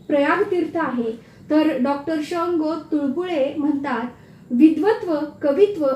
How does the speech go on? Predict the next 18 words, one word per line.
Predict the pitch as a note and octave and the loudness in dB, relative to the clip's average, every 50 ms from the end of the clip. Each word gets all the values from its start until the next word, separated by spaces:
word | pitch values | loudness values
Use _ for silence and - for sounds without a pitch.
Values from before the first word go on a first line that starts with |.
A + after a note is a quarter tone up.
| - - | -2 -2
आणि | D4 E4 G4+ | -2 -2 -2
साधुत्व | G4+ - - E4 C4 A#3+ A#3+ E4+ G4+ - F4+ D4+ B3+ A#3+ A3 A#3+ | -2 -4 -2 -2 0 0 0 -2 -2 -2 0 0 0 0 0 -2
यांचा | C4 C4 C4 C#4 C4+ E4+ | -4 -4 -4 -2 -2 -4
त्रिवेणी | E4 - - D4+ C#4 B3+ C#4+ E4 F#4 A4 A4+ | -4 -4 -4 -4 -2 -2 -2 2 2 2 2
संगम | - A4+ G4+ F4+ D#4 B3+ B3 B3 B3 | 2 2 2 2 2 2 2 0 -2
ज्ञानेश्वरीत | A#3 A3+ B3 B3+ B3+ B3 B3+ E4 E4+ - D#4+ C4+ C4+ D#4+ D#4 D4+ | 0 0 0 0 2 0 0 -2 -2 -2 -4 -4 -2 -2 -2 -2
झालेला | D4+ C4 A#3+ B3 B3 B3 B3 | -2 -2 0 0 0 -2 -2
आहे." | A#3+ A#3 A#3+ A#3 A3+ A3 - - - - - - - - - - - - - - - | -4 -6 -8 -10 -12 -12 -14 -18 -20 -20 -20 -20 -20 -20 -20 -20 -20 -20 -12 -2 4
मराठी | C#4+ D#4+ F#4 G#4 G#4+ A#4+ B4 C#5 C#5 - B4 | 4 6 6 6 4 4 2 0 0 0 -2
समाजाला | G4 F4+ G4+ A#4 A#4 A#4 A#4 F#4 D#4+ D#4 E4+ | -2 0 0 0 0 0 0 -2 -2 -2 -2
मराठीतून | F4+ F4 E4+ D#4 D#4 F4 F#4 G4+ G#4 G#4 G#4 G#4+ G#4 G4 | -2 0 0 0 -2 -4 0 0 2 2 2 2 0 0
मिळालेला | F4+ E4+ E4+ E4+ D4 E4+ E4 D#4 C#4 C#4 | -2 -2 -2 -2 -2 -2 -2 -2 -4 -4
पहिला | C#4 D4+ - D#4+ D#4 C#4+ C4 D#4 F#4 A4+ | -6 -4 -2 -2 -2 0 0 0 2 2
धर्मग्रंथ | A4 G#4+ F#4 F4 F4 F#4+ E4 D#4+ D#4+ D#4 D4+ D4 C#4 B3 B3 B3 | 2 2 2 2 -2 -2 -2 0 0 2 2 0 0 -4 -6 -6
ज्ञानदेवांनी | A#3+ C4 C#4 C4+ C4 C#4 D4+ D4 E4+ D#4 D4 D4+ D4+ C#4+ C4 C4 C4+ | -8 -8 -6 -6 -6 -6 -4 -4 -4 -6 -4 -4 -4 -4 -4 -6 -6
ज्ञानेश्वरीच्या | B3 A#3+ B3+ C4 B3 B3 D#4 F4+ - F4+ E4 D#4 D#4+ D#4 F4+ F4+ | -4 -4 -4 -4 -2 -4 -4 -4 -4 -4 -4 -2 -4 -4 -4 -4
रूपाने | D#4+ D#4 B3 A#3+ C4+ C#4+ D4+ F4 | -4 -4 -4 -6 -4 -2 -2 -2
दिला, | - F#4+ F4+ D#4 C4+ B3+ B3+ | -2 -2 -2 -2 0 -2 -4